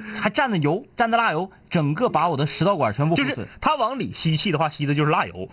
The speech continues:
Speaker 2: 往出呢还呼不出来。
Speaker 1: 嗯。
Speaker 2: 然后这个时候我们，我们大概过了两三分钟之后，我们就觉得，呃，不对，这人怎么还不回来？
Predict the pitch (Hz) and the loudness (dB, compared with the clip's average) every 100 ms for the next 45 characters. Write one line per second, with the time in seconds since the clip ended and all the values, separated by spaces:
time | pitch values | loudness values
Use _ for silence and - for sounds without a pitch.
0 | - 160 165 170 - 262 262 269 269 254 | -4 0 0 0 0 2 2 2 2 0
1 | 226 214 220 101 107 143 135 110 254 302 | 0 2 2 0 -2 -2 0 0 0 2
2 | 415 330 320 226 107 131 240 - 139 143 | 2 2 0 0 0 0 0 0 0 2
3 | 240 285 277 294 269 190 160 143 127 101 | 2 2 0 2 2 4 2 2 2 2
4 | 131 226 233 233 233 208 101 185 151 123 | 2 0 2 2 2 2 0 0 0 -2
5 | 185 98 - 113 233 131 190 143 151 85 | -2 -4 0 0 0 0 0 0 0 -2
6 | - 104 190 82 90 | -2 0 -2 -2 -4